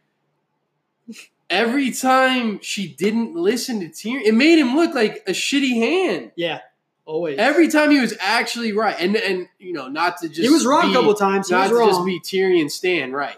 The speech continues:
Speaker 1: He was wrong sometimes, but it was like when he was wrong, she went with him. And when he was right, she didn't.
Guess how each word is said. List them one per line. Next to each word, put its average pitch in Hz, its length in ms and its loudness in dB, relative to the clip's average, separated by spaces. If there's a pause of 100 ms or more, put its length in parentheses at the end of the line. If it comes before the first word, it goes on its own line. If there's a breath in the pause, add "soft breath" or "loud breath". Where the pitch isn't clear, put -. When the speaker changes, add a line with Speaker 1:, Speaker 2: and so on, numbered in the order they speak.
Speaker 1:
He 151 200 -6
was 170 240 0
wrong 254 260 2
sometimes, 147 400 -6
but 160 140 -2
it - 20 4
was 151 80 -2
like 160 160 -2
when 175 160 2
he 165 160 4
was 143 140 -4
wrong, 226 420 2
she 208 180 -6
went 269 220 2
with 156 160 -2
him. 127 260 -14 (2500)
And 190 180 4
when 208 120 6
he 202 60 8
was 180 160 4
right, 214 280 4
she - 160 -10
didn't. 196 360 2